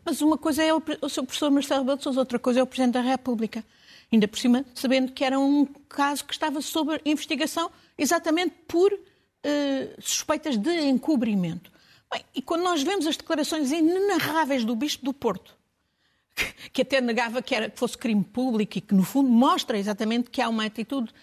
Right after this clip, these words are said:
de encobrimento, eh, arraigada. O próprio caso do, de Monsenhor Belo, que eu, como amiga de Timor, e, e pessoa que até o considerava, eh, muito, era um dos meus interlocutores preferenciais em Timor,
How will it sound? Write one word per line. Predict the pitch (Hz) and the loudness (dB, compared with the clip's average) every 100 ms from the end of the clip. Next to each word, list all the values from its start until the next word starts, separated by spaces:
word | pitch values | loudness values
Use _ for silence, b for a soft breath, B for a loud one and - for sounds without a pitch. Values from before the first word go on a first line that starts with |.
| b b | b b
de | 185 302 | 0 2
encobrimento, | 285 269 254 240 285 277 - _ - | 2 0 0 2 2 0 -6 _ 0
eh, | 202 185 180 170 170 - | 2 2 0 -2 -4 -6
arraigada. | - 214 262 202 170 165 165 B B B B B B _ _ | -4 0 -2 -2 -6 -8 -14 B B B B B B _ _
O | 339 | -8
próprio | - _ - 440 523 392 | -8 _ -4 -2 0 0
caso | - 330 226 240 - | 0 -2 0 -2 -2
do, | 214 | 0
de | |
Monsenhor | 233 240 247 214 | 2 2 2 2
Belo, | 269 277 | 2 2
que | - 220 | 0 -4
eu, | 202 | -2
como | 196 175 175 | -2 -2 -2
amiga | 196 196 190 185 | 0 2 2 -2
de | |
Timor, | - 185 190 240 | -2 0 2 0
e, | - - - 165 160 160 175 | -2 -10 -12 -14 -14 -12 -10
e | |
pessoa | 165 - 180 | -8 -4 -4
que | - 180 | -2 -6
até | 170 | -4
o | 180 | -4
considerava, | - 175 175 175 156 170 - | -6 -8 -6 -6 -6 -8 -10
eh, | - - | -12 -10
muito, | 170 165 277 - | -2 2 2 0
era | 165 | -4
um | 170 | -4
dos | 165 | -4
meus | 185 180 - _ _ _ _ - | -4 -4 -6 _ _ _ _ -4
interlocutores | 180 196 - - 175 | -4 -4 -10 -8 -8
preferenciais | - - 175 156 170 156 | -8 -8 -6 -4 -4 -4
em | 170 | -4
Timor, | - 190 285 | -2 -2 -2